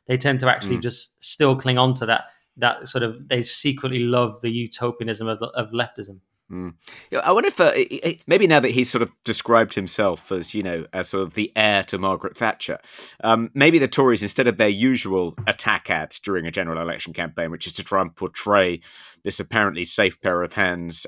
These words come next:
Speaker 2: as, you know, a, a, a socialist in disguise, um, devil eyes, et cetera, maybe they'll say,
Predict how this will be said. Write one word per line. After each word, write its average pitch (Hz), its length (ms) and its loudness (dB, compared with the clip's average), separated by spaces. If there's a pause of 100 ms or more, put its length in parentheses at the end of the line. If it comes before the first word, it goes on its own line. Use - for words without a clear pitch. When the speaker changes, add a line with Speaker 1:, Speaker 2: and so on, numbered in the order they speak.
Speaker 2:
as, 90 460 -2
you 101 80 -6
know, 82 220 -6 (100)
a, 87 360 -2
a, 87 260 -2 (300)
a 110 100 0
socialist 104 720 2
in 98 120 0
disguise, 85 720 0 (360)
um, 90 420 -2
devil 92 300 2
eyes, 80 240 -2
et 87 120 -10
cetera, - 380 -6 (160)
maybe 165 240 6
they'll 143 160 8
say, 131 340 6